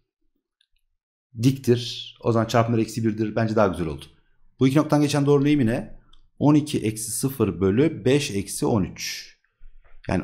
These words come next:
on iki bölü eksi sekiz ne yaptı? Dörde böldük. Eksi üç bölü iki. Şimdi yeşil doğrunun eğimi eksi üç bölü iki ise şu doğrunun eğimi ne gelecektir? İki bölü üç gelecektir.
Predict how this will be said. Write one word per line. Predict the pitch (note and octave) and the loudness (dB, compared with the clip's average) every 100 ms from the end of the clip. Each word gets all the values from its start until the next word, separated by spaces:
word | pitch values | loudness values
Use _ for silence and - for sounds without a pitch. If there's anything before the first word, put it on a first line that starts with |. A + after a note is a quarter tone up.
| - | 0
on | C#3+ | 2
iki | C3 - G2 | 2 -2 -2
bölü | G2 C3+ D#3+ - - | 2 2 0 -2 -6
eksi | G#2 - C3 | -6 -6 -4
sekiz | B2 - F#2 - B2 | -2 -2 -6 -6 0
ne | |
yaptı? | C3 G#2+ - C#3+ - - | 2 2 -2 -6 -6 -2
Dörde | G#2 A2+ | 0 2
böldük. | G2 B2+ - | 0 -2 -6
Eksi | G#2+ - | -6 -2
üç | C3 B2+ A2+ | -2 -2 -2
bölü | A#2 | -2
iki. | A#2 - - - - _ _ _ - | -2 -8 -12 -14 -20 _ _ _ -4
Şimdi | A2 G2+ | 0 2
yeşil | F#2+ D3+ | 0 4
doğrunun | D#3 C#3 | 6 6
eğimi | A#2+ A#2 G#2 - - - _ | 6 4 2 -2 -10 -20 _
eksi | G2+ - - | -4 -2 -2
üç | A#2+ - | -2 0
bölü | C3 | 0
iki | A2 F#2+ | 0 -2
ise | - C3+ G3+ - - - _ - | -2 -2 -2 -6 -20 -20 _ -20
şu | - - E3+ D#3+ | -12 -2 2 6
doğrunun | B2 F#2+ F#2+ | 6 6 0
eğimi | - C3+ G#2 D3+ B3+ - - - C#3+ | 0 2 2 0 -4 -10 -20 -6 0
ne | |
gelecektir? | D3 A2+ F#2+ - F#3 F#3+ - _ _ - | 4 4 2 -2 -4 -4 -8 _ _ -10
İki | - F#3 C3+ | -2 2 4
bölü | C3 | 4
üç | C#3+ - - | 2 -2 -6
gelecektir. | D#2 D#2 C#2+ - - - - | -6 -8 -14 -18 -14 -14 -14